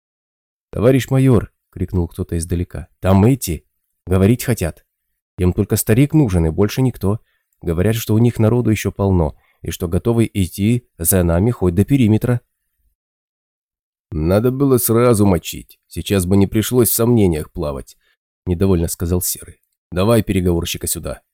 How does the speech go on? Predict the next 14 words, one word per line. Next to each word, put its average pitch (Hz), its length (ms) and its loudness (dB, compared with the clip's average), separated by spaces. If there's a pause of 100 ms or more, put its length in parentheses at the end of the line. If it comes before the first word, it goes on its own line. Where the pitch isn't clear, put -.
(1000)
Он 101 160 2
отошёл 127 360 -2
куда-то 117 340 -2
в - 60 -6
сторону 110 500 -2 (200)
склона 95 480 -2
горы 95 380 -2 (300)
и 76 180 -8
вскоре 117 340 -2
начал 110 440 0 (220)
там 98 240 0
с - 80 -12
кем-то 92 320 -4
говорить 101 580 -2